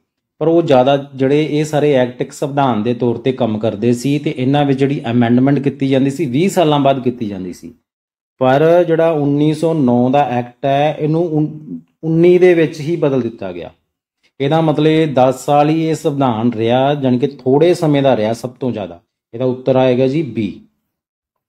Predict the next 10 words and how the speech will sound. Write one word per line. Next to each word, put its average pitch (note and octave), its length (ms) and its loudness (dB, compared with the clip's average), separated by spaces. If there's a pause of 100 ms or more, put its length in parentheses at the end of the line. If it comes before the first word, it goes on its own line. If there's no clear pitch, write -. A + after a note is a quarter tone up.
(1400)
ਭਾਰਤ C3+ 320 2
ਦਾ C#3 180 2
ਸੰਵਿਧਾਨ C#3 720 0
ਇੱਕ C3+ 320 -10
ਸੰਵਿਧਾਨ C3+ 560 0
ਸਭਾ C#3 360 2
ਦੁਆਰਾ C3+ 340 2
ਲਾਗੂ A#2+ 260 0
ਕੀਤਾ A2+ 320 -10
ਗਿਆ। E2 200 -14